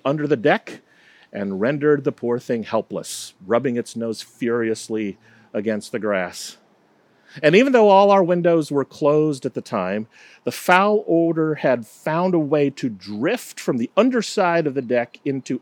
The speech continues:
every sorry surface of the main floor of our house.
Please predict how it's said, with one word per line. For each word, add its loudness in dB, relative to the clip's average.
every 0
sorry -2
surface -4
of -4
the -2
main -4
floor -2
of -2
our -2
house. -10